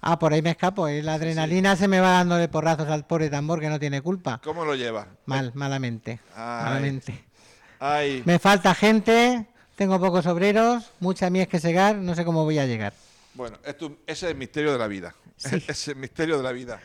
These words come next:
Speaker 2: Bueno, tenemos aquí, madre mía.
Speaker 1: Bueno, tenemos aquí tres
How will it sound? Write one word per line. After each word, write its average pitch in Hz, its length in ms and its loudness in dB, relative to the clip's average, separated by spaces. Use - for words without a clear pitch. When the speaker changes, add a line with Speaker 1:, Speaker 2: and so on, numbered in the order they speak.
Speaker 2:
Bueno, 175 280 -4
tenemos 139 320 -8
aquí, 175 480 -8
madre 113 260 -12
mía. 139 280 -8
Speaker 1:
Bueno, 120 320 -6
tenemos 127 300 -4
aquí 160 500 -2
tres 151 400 -4